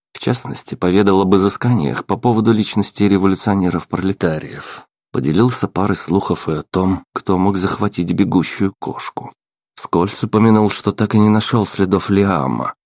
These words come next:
и заметил, что сие странно. Обычно кровавым и знаменитым наёмникам трудно замести следы в крупном городе.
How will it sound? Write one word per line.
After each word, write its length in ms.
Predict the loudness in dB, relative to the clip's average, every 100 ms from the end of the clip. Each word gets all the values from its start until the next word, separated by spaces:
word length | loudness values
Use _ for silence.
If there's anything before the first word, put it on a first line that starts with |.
| _ -4
и 120 | -2
заметил, 600 | 0 -2 0 -2 -2 -4
что 280 | -8 -8 -10
сие 320 | -8 -8 -6
странно. 680 | -2 0 2 2 -2 -8 -12 _ _ _ _
Обычно 480 | -2 0 -2 -2 -2
кровавым 640 | 0 0 0 0 -2 -2 0
и 100 | 0
знаменитым 680 | 4 4 6 4 2 2
наёмникам 640 | 2 2 2 0 -4 -4 -2
трудно 400 | 0 2 4 4
замести 400 | 6 4 2 -4
следы 400 | -2 -2 2 0
в 80 | 0
крупном 460 | -2 2 2 4
городе. 460 | 4 2 -2 -4